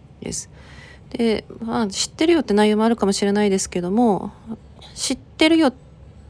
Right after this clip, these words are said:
の、知ってるのとできるのって、まあ、もちろん別ですよね。じゃあ、皆さん、まあ、私も含めてですけど、皆さん知ってるかもしれないけど、できてんのかっていうことですよね。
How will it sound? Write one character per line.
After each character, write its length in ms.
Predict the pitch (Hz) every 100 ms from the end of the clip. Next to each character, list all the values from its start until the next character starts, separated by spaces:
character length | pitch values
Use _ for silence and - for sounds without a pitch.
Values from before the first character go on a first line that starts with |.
| - - - -
の、 180 | 220 208
知 300 | - - 226
っ 20 |
て 220 | - -
る 100 | 311
の 100 | 339
と 100 | 240
で 140 | 165 175
き 100 | 220
る 40 |
の 80 | 190
っ 20 |
て、 100 | 160
ま 100 | 160
あ、 20 |
も 120 | 156 156
ち 120 | 202
ろ 80 | 190
ん 20 |
別 240 | 151 156
で 80 | 170
す 80 | -
よ 100 | -
ね。 180 | - - - - - - -
じ 120 | - 240
ゃ 100 | 220
あ、 40 |
皆 220 | 180 240
さ 200 | 320 285
ん、 180 | 233 196 -
ま 100 | -
あ、 20 | 196
私 240 | 185 -
も 80 | 262
含 180 | 262 311
め 60 |
て 80 | 240
で 60 | 190
す 80 |
け 80 | -
ど、 40 | 175
皆 180 | 196 294
さ 120 | 262
ん 40 |
知 180 | - 240
っ 20 |
て 140 | - 359
る 80 |
か 80 | 359
も 60 | 247
し 80 | -
れ 60 |
な 60 | 202
い 40 |
け 100 | 185
ど、 60 | 151
で 100 | 311
き 80 | -
て 120 | 370
ん 80 | 226
の 80 |
か 120 | 180 170
っ 20 |
て 220 | - -
い 20 |
う 60 | 160
こ 140 | 165
と 220 | 160 180
で 200 | 165 -
す 140 | 151 -
よ 80 | 156
ね。 180 | 214